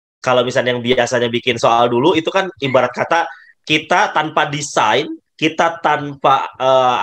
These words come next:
ada pondasi, langsung jadi gitu ya, langsung, eh, dibikin tembok.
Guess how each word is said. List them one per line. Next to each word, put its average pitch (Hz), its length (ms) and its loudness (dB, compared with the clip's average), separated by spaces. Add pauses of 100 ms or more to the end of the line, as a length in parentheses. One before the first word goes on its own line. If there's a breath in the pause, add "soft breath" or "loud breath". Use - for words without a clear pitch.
ada 131 160 0
pondasi, 131 560 2
langsung 156 320 0 (480)
jadi 175 400 0
gitu 147 160 -4
ya, 185 240 6
langsung, 156 400 -2
eh, 139 380 4 (100)
dibikin 165 880 -4
tembok. 180 400 0